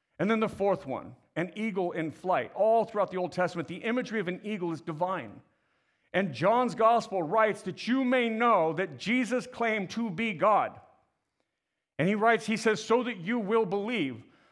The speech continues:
So is it possible? Sure. Would I bank on that? No.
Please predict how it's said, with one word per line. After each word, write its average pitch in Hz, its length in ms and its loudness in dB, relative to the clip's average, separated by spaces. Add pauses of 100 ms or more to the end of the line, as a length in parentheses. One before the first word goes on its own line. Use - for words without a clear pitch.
(140)
So 269 160 2
is 226 80 4
it 240 140 2
possible? 247 800 0
Sure. 165 500 0
Would 156 180 2
I 214 140 4
bank 214 420 0
on 247 220 0
that? 254 340 0
No. 170 540 0